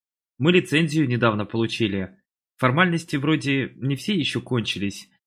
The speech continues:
но начальство приказало на службу с оружием выходить. В общем,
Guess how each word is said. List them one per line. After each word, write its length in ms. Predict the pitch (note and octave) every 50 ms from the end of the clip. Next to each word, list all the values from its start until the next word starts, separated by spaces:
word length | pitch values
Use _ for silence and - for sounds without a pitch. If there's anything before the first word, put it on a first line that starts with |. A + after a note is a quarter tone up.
| _ _ -
но 260 | C#3 F#3 G#3 F#3+ - - -
начальство 560 | B2+ C3+ C3 - - F3 E3 - - C#3 B2
приказало 560 | - B2+ - - A#2 A2+ B2 C#3 C3+ B2 A#2
на 120 | G#2 A2
службу 420 | G#2+ - - C3 C3+ B2 - A#2+ A2+
с 120 | - -
оружием 420 | G#2 G2+ A2+ A#2 G#2 A2 G#2+ G2+ F#2+
выходить. 640 | G2+ - - A2 G2+ G2 G2+ G2+ - - - _ _ _ _ _ _ _ _ -
В 100 | G#2 C3
общем, 520 | D#3+ - - - D3+ C#3 C3 B2 B2 -